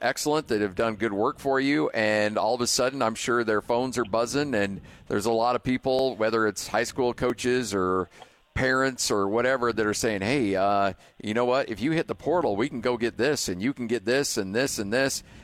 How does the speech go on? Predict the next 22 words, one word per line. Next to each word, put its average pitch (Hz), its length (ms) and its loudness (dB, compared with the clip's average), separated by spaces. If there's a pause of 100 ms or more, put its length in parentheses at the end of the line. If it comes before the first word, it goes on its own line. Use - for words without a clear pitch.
(200)
Uh, 110 260 2
how 123 160 0
difficult 135 540 -2
is 135 160 0
it 117 140 -2
to 123 160 -2
navigate, 110 640 0 (400)
uh, 110 180 4
the 110 100 0
world 117 360 0
of 92 60 -4
college 117 320 0
athletics 113 500 0
right 98 180 0
now 95 320 2
and 104 240 -2
trying 123 320 0
to 123 160 -2
not 131 240 0
only 135 320 0
get 95 320 -2
players 98 600 0